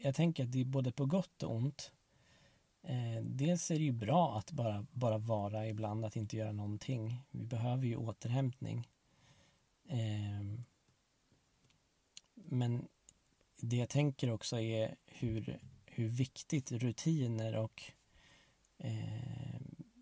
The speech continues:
planering och sånt ändå är för oss, för att vi ska fungera och må bra. Eh, för det som gjorde att,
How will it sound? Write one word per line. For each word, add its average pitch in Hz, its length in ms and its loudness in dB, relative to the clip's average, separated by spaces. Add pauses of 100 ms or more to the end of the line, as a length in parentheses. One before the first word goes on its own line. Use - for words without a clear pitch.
(160)
planering 131 600 6
och 113 80 0
sånt 107 320 0
ändå 117 300 0
är 160 440 0
för - 360 4
oss, - 240 -4
för 123 200 2
att - 180 -4
vi 113 60 0
ska - 180 -4
fungera 120 540 2
och 113 60 -2
må 107 120 0
bra. 135 420 2 (2000)
Eh, 104 540 -2 (1200)
för - 140 -4
det 127 160 4
som 131 160 2
gjorde 135 440 4
att, - 200 -8